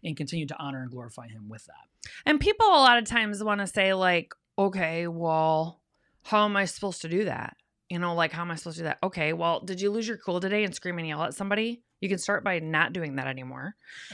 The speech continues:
Speaker 2: And if you did do that, what should you do? Should you go back and ask for forgiveness? Tell them that you're sorry?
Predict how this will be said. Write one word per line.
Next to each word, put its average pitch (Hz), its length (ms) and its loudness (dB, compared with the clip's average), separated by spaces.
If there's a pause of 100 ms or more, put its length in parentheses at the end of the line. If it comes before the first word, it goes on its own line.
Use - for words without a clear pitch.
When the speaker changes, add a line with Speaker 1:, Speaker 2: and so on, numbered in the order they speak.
(140)
Speaker 2:
And 202 540 2
if 185 180 -2
you 196 100 -2
did 214 240 2
do 190 160 0
that, 170 300 4
what 185 260 0
should 180 200 -10
you 196 80 -8
do? 214 300 0
Should 175 220 -8
you 190 80 -2
go 180 160 2
back 170 260 0
and 170 160 -2
ask 143 260 -4
for 156 100 -14
forgiveness? 156 560 -10
Tell 165 160 -6
them 160 140 -6
that 160 60 -4
you're - 120 -8
sorry? 147 400 -4